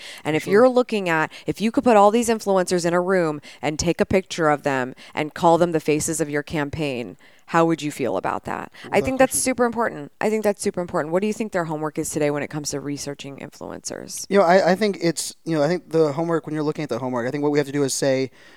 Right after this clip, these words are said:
Speaker 2: you know, let's look at people that inspire you, right? I want you to look and say, of your last five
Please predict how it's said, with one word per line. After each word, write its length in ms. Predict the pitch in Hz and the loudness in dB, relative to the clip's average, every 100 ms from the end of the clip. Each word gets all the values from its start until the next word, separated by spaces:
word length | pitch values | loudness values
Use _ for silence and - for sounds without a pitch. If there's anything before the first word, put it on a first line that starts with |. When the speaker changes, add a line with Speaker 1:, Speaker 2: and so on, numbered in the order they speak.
| _ 147 | _ -6
Speaker 2:
you 60 | |
know, 160 | 131 - _ 170 | -6 -6 _ 0
let's 220 | 185 - | 0 4
look 120 | 220 | 2
at 60 | 175 | 2
people 180 | 185 175 | 2 2
that 120 | 139 - | 2 -2
inspire 520 | 160 156 - 156 147 | -6 -6 0 2 2
you, 320 | 131 131 123 107 | 0 -2 -4 -4
right? 200 | 131 139 | -6 -2
I 40 | |
want 240 | 156 170 190 | 0 0 0
you 60 | |
to 40 | 165 | 4
look 200 | 165 160 | 4 2
and 120 | 156 | -2
say, 260 | 156 143 131 - - | 2 2 0 -10 -6
of 100 | 147 147 | -2 4
your 120 | 151 | 6
last 360 | 151 175 170 | 8 6 4
five 600 | - - 151 156 156 - | 0 4 6 6 4 -4